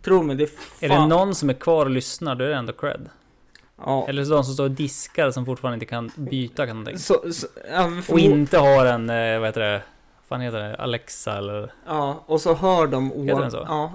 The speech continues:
Speaker 1: Alexa. Och så hör de oavsett inte, för diskvattnet rinner.
Speaker 2: Alltså, det är bara, det är bara brus i bakgrunden.
Speaker 1: Ja.
Speaker 2: Mm.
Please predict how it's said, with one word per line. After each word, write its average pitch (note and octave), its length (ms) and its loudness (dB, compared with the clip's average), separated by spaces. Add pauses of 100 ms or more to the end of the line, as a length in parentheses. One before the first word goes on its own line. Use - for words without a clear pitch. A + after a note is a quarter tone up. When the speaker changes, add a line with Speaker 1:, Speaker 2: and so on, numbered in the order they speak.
Speaker 1:
Alexa. C3 400 -6 (260)
Och E3 120 -4
så E3+ 120 0
hör F#3 280 4
de C#3+ 180 -2
oavsett D3 600 -4
inte, B2 200 -6
för D#3 80 -8
diskvattnet C#3 840 -6
rinner. D3+ 500 -4 (220)
Speaker 2:
Alltså, - 180 -10
det A#2+ 40 0
är - 20 0
bara, A2+ 300 2
det C3+ 180 -4
är - 20 2
bara B2 220 4
brus B2 360 -2
i A#2 40 -6
bakgrunden. A#2 500 -6
Speaker 1:
Ja. C3+ 340 -2
Speaker 2:
Mm. C3 200 -12